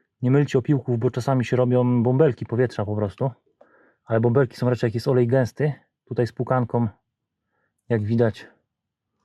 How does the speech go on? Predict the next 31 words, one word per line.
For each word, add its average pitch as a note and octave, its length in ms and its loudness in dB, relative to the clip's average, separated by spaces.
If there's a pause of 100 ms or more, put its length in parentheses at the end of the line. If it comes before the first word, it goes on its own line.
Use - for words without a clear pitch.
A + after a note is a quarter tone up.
(400)
nawet A#2+ 280 0
nie B2 80 2
jest A#2 120 0
tak - 140 -6
czarno, A2+ 400 0
nie B2 120 2
jest A2 160 -2
smoła, A2+ 380 -2 (100)
jest A2 120 -14
to A#2 60 -10
po - 20 -8
prostu A#2 220 -6
brązowy B2+ 400 2
olej. A#2+ 280 2 (840)
Ma B2+ 120 -2
to B2 100 0
około, A#2+ 300 0
okolice C3 400 -2
dziesięciu A#2 360 -2
tysięcy. A#2 500 -2 (1400)
No, E3+ 300 2 (1400)
dobra, D4 340 0 (240)
nie C#3 140 2
pływałem D3 320 2
żadne A#2+ 200 2
opiłki A#2+ 320 0
metalu, C3 400 2
także A2+ 280 0
pukanka A#2+ 420 -2
nam A#2 160 2
nie, A#2+ 120 2